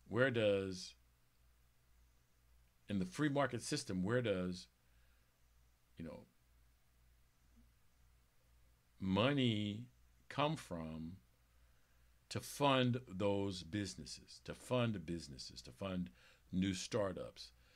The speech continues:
to fund, um, you know, small operations, to turn them into, uh, larger operations? And what is the benefit of having these large operations that can dictate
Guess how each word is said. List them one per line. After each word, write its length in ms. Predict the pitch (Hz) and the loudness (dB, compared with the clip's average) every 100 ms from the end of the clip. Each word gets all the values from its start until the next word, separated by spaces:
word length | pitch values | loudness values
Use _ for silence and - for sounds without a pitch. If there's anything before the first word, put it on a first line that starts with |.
| - - - | -20 -20 -16
to 80 | - | -12
fund, 580 | - 101 95 90 87 82 - - _ _ _ _ | -4 0 0 0 -2 -6 -10 -20 _ _ _ _
um, 500 | 85 82 80 80 78 80 - | -12 -10 -10 -10 -12 -16 -8
you 100 | 98 | -4
know, 120 | 78 | -4
small 560 | - 117 117 113 104 - - | -4 2 4 4 2 -6 -6
operations, 760 | 92 90 90 92 92 85 78 - - - - | -6 -4 -2 -2 -4 -8 -10 -16 -20 -20 -18
to 80 | - | -10
turn 280 | - 101 95 | -2 0 2
them 160 | 90 87 | 0 0
into, 440 | 80 80 80 76 - _ _ - _ _ - 85 | -4 -8 -10 -10 -16 _ _ -20 _ _ -18 -12
uh, 60 | 73 | 2
larger 400 | 101 107 98 95 | 6 6 4 0
operations? 760 | 87 80 82 82 - 62 60 - - - | -2 -6 -6 -6 -8 -10 -12 -18 -20 -6
And 160 | 92 90 | -2 4
what 180 | 113 131 | 6 6
is 140 | 107 | 4
the 80 | 101 | 0
benefit 800 | 85 - 175 175 - 104 95 90 - _ - - - - | -4 2 4 4 2 2 2 0 -6 _ -20 -20 -20 -6
of 160 | 98 92 | -4 2
having 360 | 113 110 104 | 4 4 2
these 300 | 95 92 85 | 0 -2 -2
large 460 | 82 92 156 107 120 | -6 0 4 4 2
operations 800 | 98 87 73 67 - - - - _ - - - | -2 -4 -10 -10 -10 -14 -14 -16 _ -20 -20 0
that 240 | 98 107 | 2 2
can 680 | - 104 98 92 90 87 85 - _ _ - - _ _ - 85 | -2 -4 -2 0 -2 -2 -6 -10 _ _ -20 -20 _ _ -14 0
dictate 760 | 170 180 - 107 87 - - | 2 2 -4 -2 -4 -6 -16